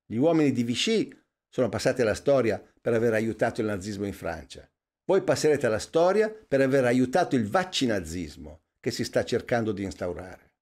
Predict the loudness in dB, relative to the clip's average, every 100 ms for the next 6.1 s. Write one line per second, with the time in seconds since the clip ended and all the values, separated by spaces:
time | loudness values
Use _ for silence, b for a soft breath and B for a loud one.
0 | _ _ _ _ _ _ -8 -2 0 0
1 | 0 0 2 4 4 4 4 4 4 2
2 | 2 0 0 2 0 -2 -4 -6 -8 -8
3 | -10 _ _ _ _ -8 0 2 2 0
4 | 0 2 2 2 2 2 2 4 4 4
5 | 4 4 2 2 0 0 -2 2 2 0
6 | -6